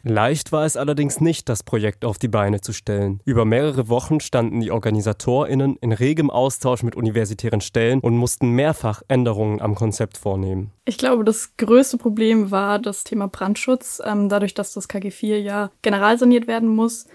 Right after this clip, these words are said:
Speaker 2: haben wir da bestimmte Auflagen, die man einhalten muss. Und das ist halt unter anderem dann schwierig, wenn man elektronische Geräte dahin stellt. Deswegen haben wir uns jetzt dafür entschieden, dass wir das quasi mobil machen. Also, dass der Kaffee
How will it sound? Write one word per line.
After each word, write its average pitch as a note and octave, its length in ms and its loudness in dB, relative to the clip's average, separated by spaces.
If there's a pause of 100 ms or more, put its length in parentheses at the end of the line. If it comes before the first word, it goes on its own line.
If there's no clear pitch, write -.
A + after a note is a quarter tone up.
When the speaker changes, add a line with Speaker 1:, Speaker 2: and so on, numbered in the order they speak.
(340)
Speaker 2:
haben G#3+ 240 2
wir G3+ 80 4
da F#3+ 100 2
bestimmte F#3+ 360 -4
Auflagen, G#3+ 480 0
die G3 80 -4
man G3 160 -4
einhalten G3+ 420 -4
muss. G3 400 -6
Und F#3+ 480 -8
das - 160 -10
ist G3 140 -4
halt F#3+ 100 0
unter G3 180 -4
anderem F#3+ 220 -2
dann F#3+ 140 -2
schwierig, - 600 -6
wenn G3 220 -2
man G3 240 -2 (400)
elektronische G3+ 380 0
Geräte A#3+ 300 2
dahin G#3+ 240 4
stellt. G3+ 260 0
Deswegen G3 500 -2
haben G3 120 -2
wir G3 40 0
uns F#3+ 100 -4
jetzt F#3+ 160 -8
dafür F#3 180 -6
entschieden, F#3+ 300 -4
dass F#3+ 160 -8
wir G3 60 -8
das F#3 140 -8
quasi G3 240 -6
mobil G#3 280 4
machen. G#3+ 440 2
Also, F#3 340 -4 (300)
dass - 180 -4
der F3+ 100 -2
Kaffee F#3+ 460 -6